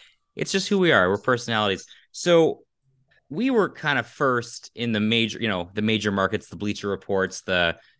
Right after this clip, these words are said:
the Ringers, the, all these different, you know, platforms, the three and D's Incorporated, uh, team.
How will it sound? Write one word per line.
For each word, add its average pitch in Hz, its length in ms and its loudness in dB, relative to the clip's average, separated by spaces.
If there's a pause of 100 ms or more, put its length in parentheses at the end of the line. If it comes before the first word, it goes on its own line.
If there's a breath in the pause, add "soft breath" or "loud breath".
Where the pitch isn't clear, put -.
(160)
the 107 80 0
Ringers, 107 640 2
the, 95 80 -2
all 123 220 0
these 147 220 -4
different, 113 520 -4
you 98 140 -8
know, 85 120 -6
platforms, 92 680 -4
the 95 120 -8
three 107 220 -2
and 95 100 -6
D's 98 240 -4
Incorporated, 95 880 -4 (400 soft breath)
uh, 87 600 2 (280)
team. 90 460 -4